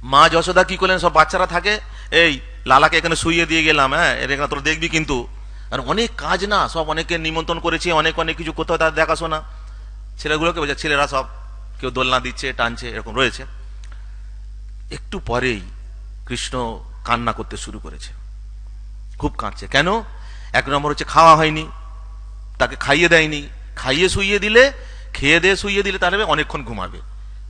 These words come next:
তো খাওয়া হয়নি, পেট খালি, এক নম্বর। আর দু নম্বর, ও মনে করছে মা আমাকে অবহেলা করছে, এত বড় উৎসব হচ্ছে, আমাকে নিয়ে কোথায় থাকবে, আর কেন আমাকে শুইয়ে দিয়ে চলে গেল, অবহেলা করছে। এই দুটো কারণে কি করলেন? কৃষ্ণ খুব কান্না করছে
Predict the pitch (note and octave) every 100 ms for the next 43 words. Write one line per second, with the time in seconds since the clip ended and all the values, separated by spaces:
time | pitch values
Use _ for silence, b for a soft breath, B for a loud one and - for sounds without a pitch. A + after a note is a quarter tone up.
0 | - A#2+ D#3 F3 F3 D#3+ D3+ D#3 - D#3
1 | D#3 D#3 - - - - C3 C#3+ C#3+ C3+
2 | C3+ B2 D3 E3+ F#3+ A#3 A#3 B B B
3 | C3+ D3+ E3+ F3 E3 D3+ D3+ D3+ D3+ C3+
4 | C3 B2+ A2 G2+ G2+ - C3+ F3+ F3+ F3+
5 | G3+ G3 F3+ D#3+ A3 A#3 A3 A3 G#3+ G#3
6 | G3+ F#3+ C#3+ B2 - B B B B B
7 | B2 D#3 C3+ D3 C#3+ C#3 B2 A2+ G#2 F2
8 | F2 - - - - - - A2+ B2+ A2
9 | G2 F2 - - - - - b b b
10 | D3+ D3+ E3 F3+ D3 D#3 F#3 F3 D#3+ F#3
11 | G3 C4 C#4+ - b b b b b -
12 | C3 - E3 A#3 A3+ - - C4 - C3+
13 | C3+ A#2 G#2+ -